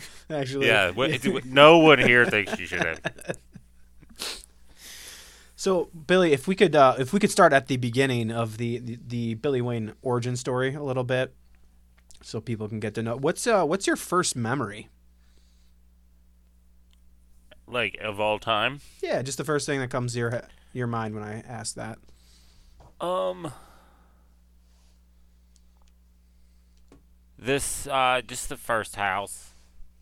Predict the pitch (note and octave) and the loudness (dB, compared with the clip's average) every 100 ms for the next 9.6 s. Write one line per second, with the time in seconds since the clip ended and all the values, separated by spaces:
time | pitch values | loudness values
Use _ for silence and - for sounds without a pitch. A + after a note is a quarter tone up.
0 | - F#2+ F#2+ F#2 F#2+ G2 F#2 - - B2+ | -14 -12 -10 -10 -10 -14 -14 -20 -14 -10
1 | A#2+ G#2+ G#2+ G2 F#2 F#2+ - - - G#2 | -10 -6 -6 -6 -4 -6 -8 -20 -16 -14
2 | - A2 G2+ - - - _ _ _ _ | -4 -4 -4 -8 -20 -20 _ _ _ _
3 | B2 - C#3+ C3+ B2 B2 B2+ A#2+ B2 A#2+ | -8 -4 -2 -2 -2 -6 -6 -4 -4 -2
4 | B2 A#2 A2+ - A#2 A2+ B2 G#2+ A2 G#2 | -4 -4 -6 -6 -4 -4 -4 -6 -6 -6
5 | - G#2 G2 F#2+ G2 G2 F#2+ - F#2+ F#2 | -8 -8 -4 0 2 0 -4 -12 -12 -8
6 | F#2 - F#2+ E2+ E2+ - - - - B2 | -8 -8 -8 -6 -8 -14 -6 -4 -4 -2
7 | A#2 A#2 A2 G#2 G2 G2+ G#2+ G2+ - - | -4 -4 -4 -4 -6 -8 -12 -14 -18 -16
8 | A2 G#2 - A#2+ A2+ A#2+ G#2+ A2 A2 A#2 | -14 -14 -10 -8 -6 -8 -10 -8 -8 -8
9 | A2+ A#2 A#2 B2 - | -6 -6 -6 -8 -12